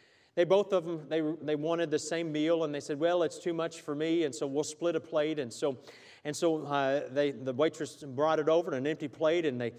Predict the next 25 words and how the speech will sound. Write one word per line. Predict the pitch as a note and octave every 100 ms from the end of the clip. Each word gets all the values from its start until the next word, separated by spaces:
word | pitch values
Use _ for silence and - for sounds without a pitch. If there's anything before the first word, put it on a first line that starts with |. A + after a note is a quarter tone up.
| - - -
uh, | B2+ B2+ B2+
the | B2+ C3
one, | B2+ B2+ D3 D#3 B2 - -
the | C3
one | C3+ D#3 D#3+
guy, | D3 D#3 D#3
he, | C#3 C3 - -
he | D3
got, | C#3+ D3 - - - B2+
uh, | A#2+ A#2 A#2 A#2+
the, | B2+ -
the, | B2 A#2+ A#2
the | B2+
plate. | B2 F3 G#3
It |
had | C#3 B2
two | F#3+ G#3+
fish | - F#3 F3+ - - - _
fillets | - D3+ C#3 C#3 C#3 - - - _ - -
and | C3
had | C3+
some | C3+
fries, | A#2+ C#3 C3+ C3+ C3+
and | C3
so | - B2